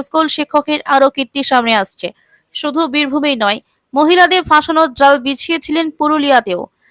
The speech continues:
চাকরি সূত্রে রামপুরহাটে থাকলেও তার বাড়ি পুরুলিয়ার রঘুনাথপুরে। দু হাজার দুই সাল থেকে দু হাজার বাইশ সাল পর্যন্ত পুরুলিয়ার সাঁওতাল ডিহিতে স্কুলে শিক্ষকতা করছেন। অ-, অভিযোগ, সেই সময় জেলারই প্রাথমিক বিদ্যালয়ের এক শিক্ষিকার সঙ্গে পরিচয় হয় তার।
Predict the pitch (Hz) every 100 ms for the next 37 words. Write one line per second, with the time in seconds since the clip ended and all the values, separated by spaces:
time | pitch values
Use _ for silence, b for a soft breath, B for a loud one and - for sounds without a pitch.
0 | _ _ 311 302 370 370 381 339 359 330
1 | 330 349 339 349 320 302 320 339 330 320
2 | 294 311 320 285 285 302 294 269 277 285
3 | 269 208 180 - _ _ _ 247 285 302
4 | 320 254 302 302 339 320 330 311 311 320
5 | 330 285 285 302 339 339 320 285 302 320
6 | 294 285 285 302 294 - 285 302 339 294
7 | 285 294 302 285 - 294 311 277 294 277
8 | 277 269 269 254 - 320 302 233 _ _
9 | - 269 311 359 311 330 330 359 359 359
10 | 294 320 330 330 302 294 311 294 262 247
11 | 294 311 311 285 302 - 302 320 320 302
12 | 302 294 277 269 285 277 262 254 202